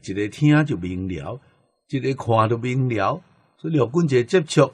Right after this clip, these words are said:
就通达明了。真正是多闻第一。这个礼，咱莫讲世尊这个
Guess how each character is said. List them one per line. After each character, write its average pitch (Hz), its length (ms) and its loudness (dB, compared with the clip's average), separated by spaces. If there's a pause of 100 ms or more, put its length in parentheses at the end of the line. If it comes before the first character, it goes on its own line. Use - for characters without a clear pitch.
就 71 180 -10
通 95 360 -8
达 101 180 0
明 87 340 -8
了。 85 280 -10 (1080)
真 87 220 -12
正 104 180 -6
是 90 120 -10
多 95 380 -4
闻 90 260 -8
第 - 140 -10
一。 - 300 -12 (2250)
这 101 140 -6
个 95 200 -2
礼， 107 420 -2 (180)
咱 113 140 -6
莫 101 340 -4
讲 113 380 -6 (1300)
世 127 240 0
尊 127 240 -2
这 131 100 -4
个 113 380 -4